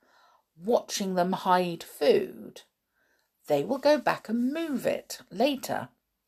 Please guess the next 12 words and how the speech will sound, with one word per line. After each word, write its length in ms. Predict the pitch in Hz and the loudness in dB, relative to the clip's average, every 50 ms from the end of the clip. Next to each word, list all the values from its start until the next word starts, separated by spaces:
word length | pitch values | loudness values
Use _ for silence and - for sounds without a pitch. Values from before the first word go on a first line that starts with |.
| _ - - - _ _ _ | _ -20 -20 -20 _ _ _
just 340 | - - 156 139 - - - | -2 0 0 2 2 0 0
like 180 | 170 214 - - | 0 2 2 0
a 40 | - | -2
person 480 | - 220 170 143 147 - - 147 170 | 2 4 4 4 4 2 -2 -6 -6
hiding 520 | 165 165 156 160 - - - 190 196 196 - _ _ _ - | 0 2 4 4 2 2 -2 -6 -6 -8 -10 _ _ _ -10
chocolates 920 | - - - - - - 117 - - _ _ - - - - - - - _ - - - - _ | -10 -10 -10 -4 -2 -2 -2 -2 -4 _ _ -8 -6 -6 -4 -6 -8 -8 _ -20 -20 -20 -20 _
from 200 | _ - 139 160 | _ -8 -4 -2
the 100 | 165 156 | -2 -2
rest 340 | 139 147 - - - - - | 0 0 -2 -2 -4 -6 -8
of 120 | 139 - - | -6 -4 -2
their 160 | 131 135 139 | -2 -2 -2
family. 720 | - - 120 120 127 - - - - - - 135 - | -2 0 0 0 0 -2 -4 -6 -6 -8 -8 -10 -12